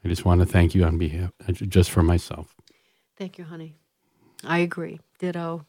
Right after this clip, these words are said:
Speaker 2: Yes, all of that. All right. Now, honey, look at, look how tiny that is. You see what I have to read every morning?
Speaker 1: Oh, yeah.
Speaker 2: Y-, can you read that?
Speaker 1: Yes. Shirley in Tennessee says, "Congratu-,"
Speaker 2: Oh, okay. Let's go to Shirley in Tennessee.
Speaker 1: All right.
Speaker 2: Just help me with the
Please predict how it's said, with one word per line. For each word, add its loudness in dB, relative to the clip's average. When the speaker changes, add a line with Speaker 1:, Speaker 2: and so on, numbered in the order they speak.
Speaker 2:
Yes, -10
all -8
of -6
that. -8
All -2
right. -4
Now, -6
honey, -12
look -8
at, -6
look -12
how -6
tiny -8
that -6
is. -10
You -16
see -6
what -2
I -2
have -4
to -10
read -2
every -2
morning? -10
Speaker 1:
Oh, -6
yeah. -6
Speaker 2:
Y-, -14
can -4
you -2
read -8
that? -6
Speaker 1:
Yes. 0
Shirley 4
in 6
Tennessee 4
says, -4
"Congratu-," 4
Speaker 2:
Oh, -4
okay. 0
Let's 0
go 0
to -2
Shirley -8
in -14
Tennessee. -4
Speaker 1:
All 6
right. 4
Speaker 2:
Just 0
help 4
me 6
with -
the -8